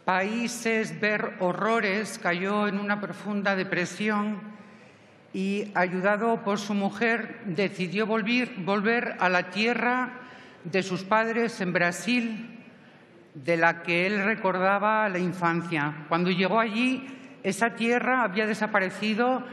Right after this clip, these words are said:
era yerma, era un desierto, estaba llena de grietas y era una pura desolación. De nuevo, con la ayuda de su esposa, pusieron en marcha un proyecto de recuperación de la selva.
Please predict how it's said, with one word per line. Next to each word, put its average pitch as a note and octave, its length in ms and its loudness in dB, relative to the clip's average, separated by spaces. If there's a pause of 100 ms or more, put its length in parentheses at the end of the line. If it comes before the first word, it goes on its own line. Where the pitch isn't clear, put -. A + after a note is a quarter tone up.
(340)
era F#3 240 4
yerma, A#3+ 1120 0
era G3+ 220 2
un G#3+ 140 2
desierto, G3+ 640 0
estaba F#3+ 320 0
llena G3+ 320 0
de F#3 160 2
grietas A3+ 840 0 (480)
y F#3 380 -2
era G3+ 240 4
una G#3+ 300 0
pura G#3+ 240 0
desolación. E3 840 0 (720)
De G3 180 2
nuevo, A#3+ 440 2
con A3 320 2
la G3 60 4
ayuda A3 320 2
de G#3+ 120 0
su G3 180 -6
esposa, A3+ 760 -2 (440)
pusieron A#3+ 400 0
en A#3+ 60 2
marcha A#3+ 600 2
un A#3 160 2
proyecto A#3+ 600 0
de A#3 120 2
recuperación G3+ 920 0
de F#3+ 140 2
la F3+ 160 2
selva. D#3 560 0